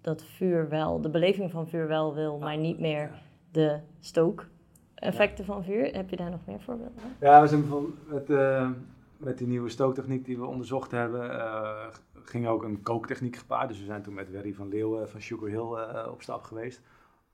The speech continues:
Speaker 2: Enerzijds om, om dus te snappen van, hey, hoe kun je koken op deze techniek? Maar ook welke vorm van koken brengt het met zich mee? En, ehm, we zijn nu de bui-, we zijn nu met een veel socialere vorm van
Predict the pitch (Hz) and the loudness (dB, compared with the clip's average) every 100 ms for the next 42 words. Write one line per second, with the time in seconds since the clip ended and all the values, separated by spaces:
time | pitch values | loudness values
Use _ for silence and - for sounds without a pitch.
0 | _ 123 117 110 107 101 98 101 - - | _ -2 0 2 2 0 -4 -8 -10 -18
1 | _ _ _ _ _ _ _ _ 147 110 | _ _ _ _ _ _ _ _ -6 -4
2 | 98 - 117 98 104 98 98 107 131 - | -4 -4 -6 -4 -4 -4 -4 -4 -6 -6
3 | 117 107 95 110 101 95 107 95 101 90 | -2 -2 -2 0 -2 -4 -12 -14 -14 -12
4 | 104 98 135 147 - _ _ _ _ _ | -10 -4 -2 -4 -12 _ _ _ _ _
5 | _ _ 107 - 110 113 110 - 107 107 | _ _ -10 -4 -2 -2 -4 -8 -6 -6
6 | 98 - 120 120 98 95 101 98 98 95 | -8 -2 0 0 -2 -6 -6 -8 -8 -12
7 | 101 95 98 95 95 101 92 90 95 95 | -12 -12 -12 -16 -16 -16 -14 -14 -14 -14
8 | - _ _ _ _ 110 107 110 104 104 | -20 _ _ _ _ -8 -6 -2 -2 -2
9 | 104 110 - _ - 107 107 113 110 107 | -4 -8 -16 _ -6 -2 0 0 -2 0
10 | 120 120 117 120 104 113 113 110 107 113 | 0 0 -2 -12 -6 -4 -2 -4 -4 -6
11 | 117 107 127 117 110 107 101 107 104 98 | -6 -6 -4 -2 -2 -4 -8 -8 -8 -10